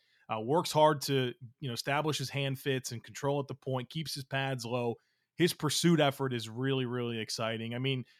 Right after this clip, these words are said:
no, he's not super, like, loose or, uh, fluid working laterally or any of those types of things, but, um, I can, I can win with players like Broderick Washington. I think he was, like, a, a four-year starter, two-time team captain. I think there's some, some belief out there that, like, he's a future, like,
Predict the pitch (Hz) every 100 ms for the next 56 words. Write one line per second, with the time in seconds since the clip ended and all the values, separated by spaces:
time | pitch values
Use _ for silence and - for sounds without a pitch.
0 | _ 165 175 170 156 165 135 180 160 156
1 | 147 139 143 120 135 147 139 139 131 127
2 | - _ _ 123 123 - 147 151 151 131
3 | 139 135 135 131 131 127 127 135 123 117
4 | 139 151 139 139 131 120 - 127 120 113
5 | 113 113 113 _ _ _ _ 120 117 110
6 | - 135 131 127 113 - 143 - 135 120
7 | 139 127 117 - 123 113 107 113 104 117
8 | 107 104 101 107 104 104 110 113 120 180
9 | 143 143 117 - 139 127 113 - - 170
10 | 175 156 143 147 147 147 143 135 - 180
11 | 151 156 151 135 147 143 131 131 131 -
12 | 127 113 _ _ _ 151 151 156 - 135
13 | 110 - 151 135 - - 131 139 151 143
14 | 131 135 131 127 120 127 156 131 131 -
15 | 147 139 120 120 117 -